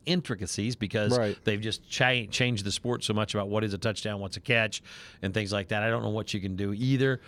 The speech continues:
Speaker 1: but I agree. Instant replay, if it went away, I don't think we would miss it.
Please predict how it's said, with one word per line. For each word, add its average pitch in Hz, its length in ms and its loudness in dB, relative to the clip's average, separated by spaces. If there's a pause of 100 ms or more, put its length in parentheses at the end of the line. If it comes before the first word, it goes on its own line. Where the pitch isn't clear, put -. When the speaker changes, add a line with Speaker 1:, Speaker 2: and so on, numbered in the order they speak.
(140)
Speaker 1:
but 139 100 4
I 156 100 8
agree. 123 420 0 (640)
Instant 147 340 4
replay, 139 320 4
if 113 140 -2
it 156 100 4
went 196 140 10
away, 165 220 8
I 127 100 6
don't 123 120 2
think 123 140 0
we 120 100 2
would 107 140 0
miss 131 300 2
it. 156 120 0